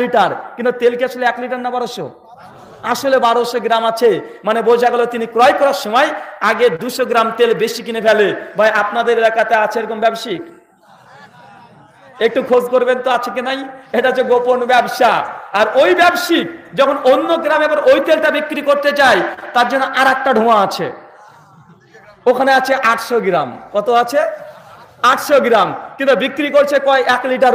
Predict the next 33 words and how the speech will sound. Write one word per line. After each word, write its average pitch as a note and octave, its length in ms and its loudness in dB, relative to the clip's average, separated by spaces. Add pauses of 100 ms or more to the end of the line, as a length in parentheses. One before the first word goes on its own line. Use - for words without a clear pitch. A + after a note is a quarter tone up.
বলে। F#3+ 180 2 (340)
মানে B3+ 140 4 (200)
ক্রয় C#4+ 300 4 (180)
আর C4+ 100 6 (100)
বিক্রয় C4+ 460 4 (300)
আগে A#3+ 160 2 (160)
চারশো B3 440 2
গ্রাম C4 280 2 (380)
লাভ B3 180 2 (140)
করে B3+ 160 6 (100)
বসে B3 200 2 (100)
আছে, A#3+ 180 2 (340)
তারপরে A#3 320 0
ব্যবসায়িকের B3 440 -2 (100)
অন্য A#3+ 200 -2
অন্য A3+ 100 -4 (120)
লাভ C#4 160 4 (340)
তো A#3 60 4 (140)
আছে। B3+ 220 4 (320)
বা A3 140 4
বলুন A#3+ 200 2
তো, A#3+ 40 2 (220)
এমন C#4 140 0 (100)
যদি B3+ 200 -6
ব্যবসায়িক A#3+ 380 -2
ক্রেতা A#3+ 300 0
বিক্রেতার A#3+ 400 -2
কথা B3 140 0 (100)
জানেন, A#3+ 240 2 (280)
ভাই, A3 120 4 (120)
জানা B3 280 0
বোঝার A#3+ 260 2 (160)
পরেও B3+ 260 4